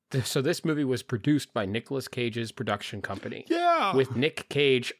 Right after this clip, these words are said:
Speaker 1: originally intended to play Shrek.
Speaker 2: That makes a ton of
Speaker 1: I
Speaker 2: sense.
Speaker 1: love that. It makes a ton of sense. And credit to Nick Cage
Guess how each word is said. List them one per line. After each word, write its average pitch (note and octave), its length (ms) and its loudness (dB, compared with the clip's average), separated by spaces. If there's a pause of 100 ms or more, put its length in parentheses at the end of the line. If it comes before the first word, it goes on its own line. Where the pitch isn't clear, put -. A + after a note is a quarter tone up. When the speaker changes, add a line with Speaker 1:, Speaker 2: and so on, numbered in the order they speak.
Speaker 1:
originally C#3 840 2
intended A#2+ 440 -2
to A#2+ 60 -6
play A#2 240 -2
Shrek. - 440 -4 (840)
Speaker 2:
That A#2 160 4
makes G#2+ 160 0
a G2 60 -6
ton G2 260 -4
of E3+ 60 4
Speaker 1:
I - 20 4
Speaker 2:
sense. C#3+ 140 0
Speaker 1:
love D#3 220 4
that. F#2 260 0 (760)
It D#3+ 160 4
makes F#3+ 220 4
a - 40 0
ton E3+ 220 4
of E3 100 4
sense. C#3 460 4
And C#3+ 180 2
credit F3+ 380 2
to F3 100 0
Nick D#3+ 220 -2
Cage C#3 480 2